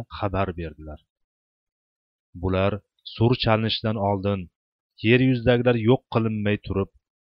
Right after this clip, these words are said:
yer u osmonlar boshqasiga almashtirilishidan avval yuz beradi. Kishi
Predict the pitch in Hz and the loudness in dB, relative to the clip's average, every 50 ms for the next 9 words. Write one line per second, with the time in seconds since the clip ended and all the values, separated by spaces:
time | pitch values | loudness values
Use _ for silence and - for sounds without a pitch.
0 | _ _ _ _ _ _ _ - 98 98 113 127 135 139 143 135 123 123 - - | _ _ _ _ _ _ _ -6 0 4 4 6 6 6 4 4 2 2 0 0
1 | 127 120 117 117 113 113 107 101 104 101 - - - 101 - - 107 104 98 101 | 0 0 2 2 2 0 2 2 2 0 0 0 -2 -4 -2 -2 -4 -2 -2 -2
2 | 95 98 92 - - 98 95 92 87 - - 95 95 87 90 95 95 90 87 98 | -4 -4 -6 -6 -6 -6 -6 -6 -8 -8 -8 -8 -8 -6 -4 -4 -4 -2 -2 0
3 | 107 113 107 101 92 90 87 87 82 80 78 76 - _ _ _ _ _ _ _ | 0 0 -2 -4 -6 -8 -8 -10 -10 -10 -14 -18 -20 _ _ _ _ _ _ _
4 | _ _ _ _ _ _ _ _ _ _ _ _ _ _ _ _ _ _ _ _ | _ _ _ _ _ _ _ _ _ _ _ _ _ _ _ _ _ _ _ _
5 | - - - - - 104 104 | -8 -6 -4 -2 0 0 0